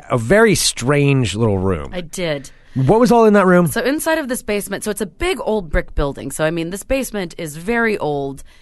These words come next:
Speaker 2: and it just smells basement-y. Like, it's been, the, ba-, the basement's been there for as long as the building has. There's been a lot
Speaker 1: That's
Speaker 2: of history.
Speaker 1: generally, that's generally how that works,
Speaker 2: I know.
Speaker 1: but
Speaker 2: I, I did some, like, quick math there.
Speaker 1: Mm-hmm.
Speaker 2: It's as old as the building.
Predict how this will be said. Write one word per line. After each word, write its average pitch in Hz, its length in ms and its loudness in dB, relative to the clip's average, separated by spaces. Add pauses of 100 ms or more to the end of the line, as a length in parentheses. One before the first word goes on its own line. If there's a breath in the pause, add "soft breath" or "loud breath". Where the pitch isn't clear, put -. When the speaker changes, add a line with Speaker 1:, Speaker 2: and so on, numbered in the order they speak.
(200 soft breath)
Speaker 2:
and 185 100 -2
it 202 60 -12
just - 180 -8
smells 240 400 -2
basement-y. 165 640 -6
Like, 156 200 -6
it's 214 140 -6
been, 214 320 -4 (440 soft breath)
the, 214 180 -12
ba-, - 160 -2
the 226 140 -8
basement's 277 320 -2
been 202 120 -2
there 165 80 -4
for 170 120 -6
as 151 100 -4
long 139 140 -6
as 127 100 -12
the 131 80 -10
building 123 320 -10
has. - 340 -14 (160)
There's 185 200 -12
been 220 100 -8
a 233 40 -6
lot 226 160 -4
Speaker 1:
That's 127 120 -4
Speaker 2:
of - 80 -8
history. 180 120 4
Speaker 1:
generally, 139 320 2 (300 loud breath)
that's 123 160 0
generally 151 380 2
how 113 120 0
that 87 160 -4
works, 180 120 -2
Speaker 2:
I 214 160 2
know. 180 260 -2
Speaker 1:
but 147 40 -4 (160)
Speaker 2:
I, 147 80 2
I 185 40 0
did 196 220 -4
some, 202 180 -6
like, 180 140 -6
quick - 240 -10
math 170 320 -4
there. 143 280 -4
Speaker 1:
Mm-hmm. 127 300 -8
Speaker 2:
It's 180 140 -6
as 160 120 -6
old 147 180 -10
as 139 120 -10
the 156 100 -8
building. 139 360 -10